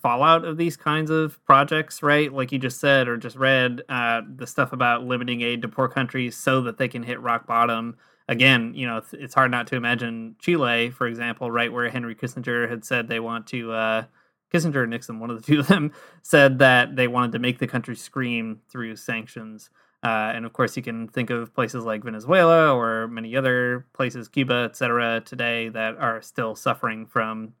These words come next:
internationally illegal sanctions. Uh, it's important to sort of recognize that these sanctions force immigration crisis,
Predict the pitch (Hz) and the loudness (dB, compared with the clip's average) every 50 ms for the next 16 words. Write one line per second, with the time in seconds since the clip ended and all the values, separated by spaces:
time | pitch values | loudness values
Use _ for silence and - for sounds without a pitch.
0 | _ - 135 120 113 110 110 110 113 - - 127 117 113 113 110 113 117 117 113 | _ -8 -8 -6 -6 -4 -6 -6 -6 -6 -8 -10 -10 -10 -10 -10 -10 -8 -10 -10
1 | 113 110 110 113 123 - - 139 123 117 127 - 120 117 117 110 - - _ _ | -10 -12 -14 -14 -16 -10 -8 -6 -6 -6 -8 -12 -16 -16 -16 -18 -20 -20 _ _
2 | _ _ _ _ _ - 127 117 113 110 110 110 113 110 - _ _ - 127 113 | _ _ _ _ _ -2 0 0 2 2 0 -2 -4 -6 -10 _ _ -10 -10 -10
3 | - - 120 110 - 160 147 135 123 120 - - 143 127 120 123 123 120 143 135 | -8 -8 -8 -2 0 0 0 -2 -4 -8 -4 -2 -2 -2 0 -2 -2 -2 -4 -6
4 | 117 117 117 117 113 110 - 123 117 113 127 127 131 123 123 - 143 127 117 - | -6 -4 -6 -6 -8 -6 -4 -2 -2 -2 -2 -2 -2 -2 -2 -4 -6 -6 -6 -6
5 | - 123 117 117 117 113 - - - - - 127 123 120 117 - - - - 123 | -8 -8 -8 -8 -10 -12 -14 -16 -16 -10 -6 -4 -4 -4 -6 -8 -12 -10 -10 -8
6 | 117 113 120 123 120 117 - 127 113 - 120 117 110 - 120 - - - - _ | -8 -8 -6 -6 -8 -6 -8 -10 -4 -4 -4 -4 -4 -8 -14 -14 -14 -16 -18 _